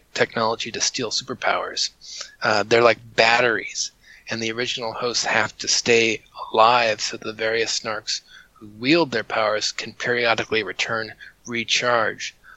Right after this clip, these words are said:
Um, and this is all explained by Gorgon, who's off to the side. He's had his power taken from him, and it's left him devolved back into a human state. His legs are no longer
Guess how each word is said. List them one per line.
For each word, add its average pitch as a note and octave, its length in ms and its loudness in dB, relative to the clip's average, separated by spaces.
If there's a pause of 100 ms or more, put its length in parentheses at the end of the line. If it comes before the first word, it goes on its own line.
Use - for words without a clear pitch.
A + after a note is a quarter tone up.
(140)
Um, A2+ 160 -2
and B2+ 60 0
this B2 120 2
is C3 100 2
all A#2 140 6
explained A2 380 -4
by F#2+ 100 -2
Gorgon, A#2 480 0
who's A2+ 220 -10
off G#2+ 180 -4
to - 100 -6
the G2 80 -4
side. A2+ 520 6 (260)
He's C#3 220 8
had B2 180 6
his A2+ 160 0
power A2+ 300 -2
taken C3 380 2
from A2 240 -6
him, G2+ 300 -8 (460)
and A#2 200 4
it's A2+ 200 4
left A#2 300 6
him A#2 160 -8
devolved A2+ 720 2
back G#2 260 2
into G#2+ 340 -10
a G2+ 40 -16
human G#2+ 440 -10
state. A2+ 300 0
His G#2+ 240 -4
legs A2+ 400 4 (420)
are A2 120 -2
no A#2 200 0
longer A2 600 0